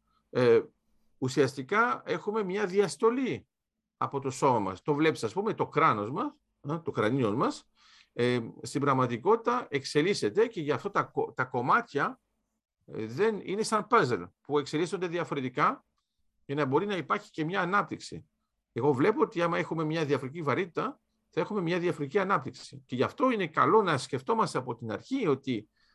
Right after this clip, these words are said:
ε, αυτό που λέμε η ανθρωπότητα, ή ακόμα και όταν το ορίζουμε γενικά, γιατί είχαμε και τέτοιες ερωτήσεις, ας μπορεί να το απαντήσουμε. Ας πούμε, όταν λέμε η ανθρωπότητα είναι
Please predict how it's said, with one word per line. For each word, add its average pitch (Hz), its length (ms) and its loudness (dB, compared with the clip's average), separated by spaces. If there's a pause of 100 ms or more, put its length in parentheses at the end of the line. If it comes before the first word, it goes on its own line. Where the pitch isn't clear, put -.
(220)
ε, 123 260 0 (560)
αυτό 143 300 4
που 220 120 0
λέμε 214 520 4
η 147 120 -2
ανθρωπότητα, 151 720 0
ή 208 80 2
ακόμα 285 300 -2
και 208 80 -2
όταν 165 340 -6
το 156 160 4
ορίζουμε 160 380 4
γενικά, 127 600 -2 (800)
γιατί 117 180 -4
είχαμε 139 200 -4
και 135 100 -8
τέτοιες 131 300 -4
ερωτήσεις, 135 320 -4
ας 131 140 0
μπορεί 139 140 -2
να 131 120 -2
το 117 100 -4
απαντήσουμε. 113 680 -2
Ας 131 120 -12
πούμε, 170 120 -4
όταν 151 200 4
λέμε 160 360 0 (360)
η 143 120 -2
ανθρωπότητα 139 540 -2
είναι 160 360 -2